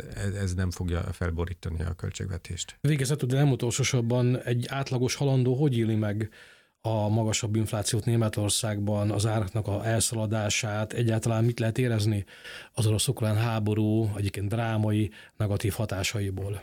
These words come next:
Speaker 2: Lehet érezni Németországban a életnívóban?
Speaker 1: Hát a, ahogy Magyarországon is, még, ö, minden országban is, tehát a, az infláció elsősorban a, az alacsonyabb, ö, jövedelmű, ö, rétegeket, ö, érint, a-, amikor, ö,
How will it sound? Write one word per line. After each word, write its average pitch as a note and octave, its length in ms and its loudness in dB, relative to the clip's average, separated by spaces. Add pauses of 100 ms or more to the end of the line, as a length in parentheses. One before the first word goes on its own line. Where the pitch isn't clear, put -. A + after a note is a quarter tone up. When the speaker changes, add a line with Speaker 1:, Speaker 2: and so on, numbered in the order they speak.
Speaker 2:
Lehet A#2 260 -2
érezni A#2 280 2
Németországban B2+ 720 2
a B2 220 2
életnívóban? B2+ 920 0 (1080)
Speaker 1:
Hát A#2+ 160 -8
a, A2+ 560 -2 (440)
ahogy B2 380 -2 (280)
Magyarországon A2+ 640 0
is, G2 100 -4
még, G2+ 300 -2
ö, G#2 340 -4
minden A#2 340 0
országban G2 480 0
is, G2 140 0
tehát F#2 180 -2
a, G2 500 -2 (1120)
az A#2+ 240 -6
infláció G#2+ 720 -2
elsősorban G2 580 -2
a, F2+ 580 0
az F#2+ 380 -4
alacsonyabb, F#2 500 0
ö, F#2 320 0
jövedelmű, F#2 560 0
ö, F#2 400 0
rétegeket, F#2 600 -2
ö, F#2+ 160 -2
érint, F#2+ 440 -2
a-, - 440 -6
amikor, F#2+ 320 -2
ö, F#2 200 -4